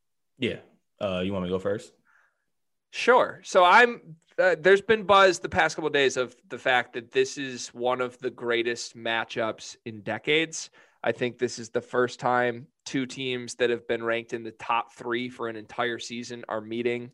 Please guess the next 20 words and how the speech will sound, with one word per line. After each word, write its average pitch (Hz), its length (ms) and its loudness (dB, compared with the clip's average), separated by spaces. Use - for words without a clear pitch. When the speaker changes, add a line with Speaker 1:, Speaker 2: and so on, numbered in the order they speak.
Speaker 2:
since, 113 400 -4
like, 104 280 -2
some 113 260 -6
game 117 240 -6
in 110 80 -12
the 98 80 -16
sixties. 151 720 -6
It's 117 160 -4
the 127 140 -2
first 139 320 4
time 127 500 2
there's 123 220 2
been, 120 340 2
uh, 113 300 6
two 151 160 -2
teams 139 380 -8
that 131 120 -8
combined 123 380 -2
for 113 120 -12
five 139 800 2